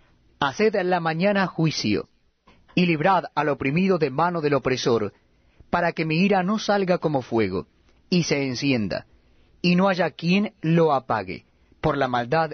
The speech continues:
de vuestras obras. He aquí yo estoy contra ti, moradora del valle, y de la piedra de la llanura, dice Jehová, los que decís, "¿Quién subirá contra nosotros, y quién entrará en nuestras moradas?"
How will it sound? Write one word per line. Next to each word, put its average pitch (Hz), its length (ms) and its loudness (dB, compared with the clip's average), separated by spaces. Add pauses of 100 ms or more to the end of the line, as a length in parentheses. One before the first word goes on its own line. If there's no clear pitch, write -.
(140)
de 123 160 -2
vuestras 113 440 -2
obras. 92 420 -4 (1000)
He 175 180 2
aquí 180 260 -4
yo 175 120 0
estoy 175 300 0
contra 143 420 -2
ti, 147 300 -4 (360)
moradora 160 560 0
del 147 180 0
valle, 104 480 -4 (640)
y 175 80 2
de 180 80 2
la 165 140 0
piedra 196 400 0
de 175 100 -4
la 170 120 2
llanura, 151 580 0 (280)
dice 170 380 -2
Jehová, 120 420 -2 (1040)
los 147 260 0
que 151 140 -2
decís, 190 600 -2 (280)
"¿Quién 233 280 2
subirá 190 400 0
contra 147 320 -2
nosotros, 123 760 -2 (260)
y 185 160 2
quién 208 420 2
entrará 165 580 0
en 123 100 -6
nuestras 131 360 -2
moradas?" 104 680 -4